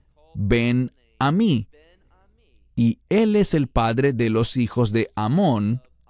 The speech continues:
aún hasta el presente". ¿Qué sabemos? Bien, Moab y Amón eran enemigos del pueblo de pacto de Dios.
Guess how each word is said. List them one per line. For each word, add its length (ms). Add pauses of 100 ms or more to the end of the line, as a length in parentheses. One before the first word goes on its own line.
(300)
aún 420
hasta 220
el 80
presente". 640 (800)
¿Qué 120
sabemos? 640 (340)
Bien, 280
Moab 600 (300)
y 160
Amón 600 (260)
eran 340
enemigos 680
del 200
pueblo 380
de 140
pacto 460
de 120
Dios. 460